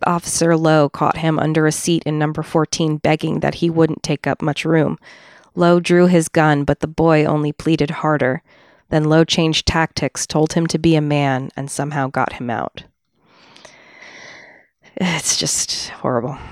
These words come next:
Um, by one thirty A M, most of the boats had departed the main ship,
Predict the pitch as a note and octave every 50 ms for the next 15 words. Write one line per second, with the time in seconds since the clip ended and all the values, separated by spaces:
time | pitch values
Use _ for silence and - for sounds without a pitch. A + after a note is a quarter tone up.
0 | - - - _ _ _ _ _ _ _ - - - - - D#3+ D3+ C#3+ C#3 C3+
1 | C3 C3+ - - E3 _ - D#3 D#3 D#3 E3 E3 F3 F3 - F3 E3+ D#3+ E3 D#3+
2 | D#3+ D#3 D#3 D#3 D#3+ F3+ G#3+ F#3 D3 D3 - - - D#3+ D#3 D#3 D3 E3 F3+ -
3 | - - D#3+ E3+ - - - - - D3 D#3 D3+ D3+ D3+ - - D3+ D3+ D3+ D3+
4 | D3 C#3 - - - D#3 E3+ - -